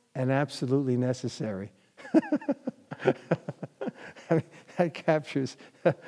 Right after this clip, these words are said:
the, the, the dilemma in which the, uh, you know, the government finds itself. Um,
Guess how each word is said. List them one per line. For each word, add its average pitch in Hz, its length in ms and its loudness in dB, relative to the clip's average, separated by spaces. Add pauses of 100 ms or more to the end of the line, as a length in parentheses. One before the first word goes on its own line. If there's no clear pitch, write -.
(240)
the, 143 60 2
the, 127 760 4
the 123 180 2
dilemma 143 440 8
in 117 180 -2
which 127 240 -2
the, 127 80 0
uh, 117 480 -2 (640)
you 127 100 -4
know, 117 120 0
the 127 60 2
government 139 340 6
finds 135 320 2
itself. 101 360 -4 (360)
Um, 135 760 4